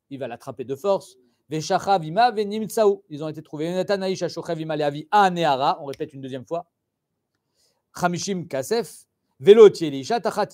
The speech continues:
ish asherina, ça sera sa femme parce qu'il a fait souffrir. Ashochev vima leavi anehara, chamish-, euh, tachat asherina, lo yuchal shelacha kol yamav, il ne pourra pas se, se séparer d'elle. C'est clair ? Donc il y a marqué nehara une fois, anehara deux fois,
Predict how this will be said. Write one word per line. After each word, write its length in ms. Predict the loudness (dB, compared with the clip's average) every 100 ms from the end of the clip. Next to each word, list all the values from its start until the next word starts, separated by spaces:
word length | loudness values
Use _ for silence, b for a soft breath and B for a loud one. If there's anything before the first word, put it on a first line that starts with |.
| _ -16
ish 180 | -14 -8
asherina, 520 | -8 -8 -8 -6 -6
ça 100 | -8
sera 160 | -10
sa 140 | -6 -2
femme 320 | 2 2 0
parce 220 | -2 -2 -2
qu'il 160 | -8
a 60 | -8
fait 160 | -10
souffrir. 400 | -12 -10 -4 -6 -6 _ _ _ _ _ _
Ashochev 400 | -8 -2 0 0
vima 280 | 0 -2 2
leavi 280 | 4 4 2
anehara, 520 | -2 -2 0 4 4
chamish-, 280 | 2 -8 -10 -6
euh, 420 | -2 -2 -2 -4
tachat 340 | -8 -6 -6 -6
asherina, 480 | -8 -8 0 0 0 _ 2
lo 140 | 4
yuchal 340 | 4 2 0
shelacha 400 | 0 -6 -4 -4
kol 180 | -2 -2
yamav, 240 | -2 -4 -6
il 60 |
ne 40 | -8
pourra 160 | -10
pas 100 | -10
se, 140 | -12 -14 -20 _
se 120 | _
séparer 300 | -20 -10 -10
d'elle. 120 | -10 -12
C'est 140 | -6
clair ? 280 | 0 0 0 _ _ _ _ _ _
Donc 80 | -10
il 20 |
y 40 | -6
a 20 |
marqué 240 | -4 -4
nehara 400 | 0 4 4 2
une 80 | 0
fois, 360 | -2 0 0 -6 _ _ b b
anehara 640 | 2 2 2 0 2 0
deux 160 | 2 -2
fois, 460 | 0 0 0 0